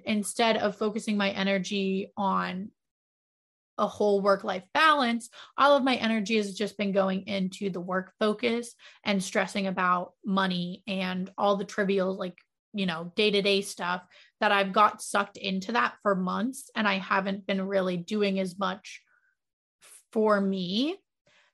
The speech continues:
And taking that bachelorette weekend, taking that vacation, taking that time to go to a new place and get into a new headspace and to just be in nature and be reminded that there's so much more going on in the world than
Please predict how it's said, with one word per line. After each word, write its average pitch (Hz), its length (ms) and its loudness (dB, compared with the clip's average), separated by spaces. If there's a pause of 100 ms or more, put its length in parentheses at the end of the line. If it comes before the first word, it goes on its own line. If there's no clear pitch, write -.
(140)
And 226 520 2 (160)
taking 339 320 0
that 285 180 -2
bachelorette 196 500 0
weekend, 190 360 -2
taking 214 240 -4
that 220 160 0
vacation, 185 640 -4
taking 254 260 -4
that - 260 -2
time 185 280 -2
to 190 120 -12
go 196 200 2
to 214 100 0
a 208 60 -2
new 196 160 -2
place 190 420 -4
and 190 180 -6
get 196 140 0
into 190 240 -4
a 202 40 0
new 196 180 -2
headspace 185 640 -4 (380)
and 196 460 0 (300)
to 214 240 0
just 202 320 -4
be 240 160 -2
in 202 160 -2
nature 185 500 -2
and 202 260 -2
be 202 140 -2
reminded 196 800 -2
that 185 340 0 (760)
there's 254 240 6
so 226 440 2
much 226 320 2
more 202 260 0
going 196 260 -2
on 190 280 -2
in 190 80 -2
the 190 80 -4
world 208 480 2
than 190 340 -4